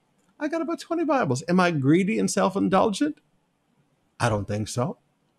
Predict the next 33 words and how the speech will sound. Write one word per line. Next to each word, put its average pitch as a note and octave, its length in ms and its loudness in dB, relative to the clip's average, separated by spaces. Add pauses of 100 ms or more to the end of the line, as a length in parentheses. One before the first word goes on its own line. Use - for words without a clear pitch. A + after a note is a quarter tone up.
(400)
"Well, C3+ 120 10
you D3+ 120 12
know, D3+ 120 10
Pastor D3+ 300 8
Summerall, D3 340 8
you D3+ 120 12
should C#3 160 4
take C3+ 180 6
all D3+ 180 10
those D#3 200 6
Bibles A#2+ 420 6
and G#2+ 100 -2
keep E3 240 6
one C3+ 240 8
and A#2+ 100 4
give C3 120 8
all C#3+ 180 10
the C#3 120 10
rest C#3 260 8
away C#3 200 8
to C#3+ 100 2
the B2+ 100 2
poor." B2 380 0 (600)
What E3+ 160 -4
did G3+ 140 -4
you A3+ 60 -2
say, A3 220 0
Judas? B3 500 -2 (840)
<laughs> - 300 -2 (2750)
You D#3+ 160 6
got B2 240 4
my A2+ 120 -2
point. - 440 -10